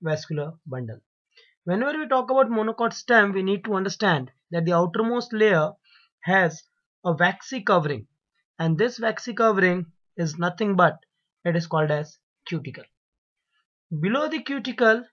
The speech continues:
there will be the first layer of monocot stem, even we can say the uppermost layer, and this uppermost layer is called as epidermis. Now, when we talk about epidermis,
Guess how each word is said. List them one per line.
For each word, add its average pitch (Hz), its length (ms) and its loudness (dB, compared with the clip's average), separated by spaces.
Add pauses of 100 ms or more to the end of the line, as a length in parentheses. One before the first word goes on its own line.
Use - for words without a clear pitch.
(300)
there 185 220 0
will 214 200 0
be 185 280 0 (460)
the 180 120 -4 (160)
first 277 560 4 (240)
layer 190 640 6
of 185 160 -8
monocot 170 460 -2
stem, 170 420 -4 (540)
even 214 280 2
we 208 80 -2
can 190 160 -4
say 185 120 -2
the 180 140 2
uppermost 214 600 0
layer, 170 320 4 (540)
and 165 240 2
this 247 200 0
uppermost 226 640 -2
layer 196 400 2 (480)
is 196 200 -2
called 190 340 4
as 170 320 2 (360)
epidermis. 160 1300 -4 (520)
Now, 190 120 0
when 214 120 2
we 277 80 -4
talk 269 220 -2
about 269 200 2
epidermis, 240 640 0